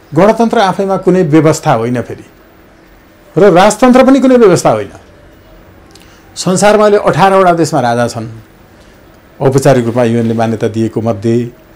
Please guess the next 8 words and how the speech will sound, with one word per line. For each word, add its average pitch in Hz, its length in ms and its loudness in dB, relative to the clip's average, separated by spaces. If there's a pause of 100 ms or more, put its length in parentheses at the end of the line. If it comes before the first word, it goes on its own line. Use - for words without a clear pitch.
(960)
त्यो 262 80 2
अठारैवटा 214 800 4
देशमा 135 580 0 (1400)
एउटै 240 320 4
राजनीतिक 190 500 4
प्रणाली 151 380 2
छ 135 120 -6
त? 156 240 -6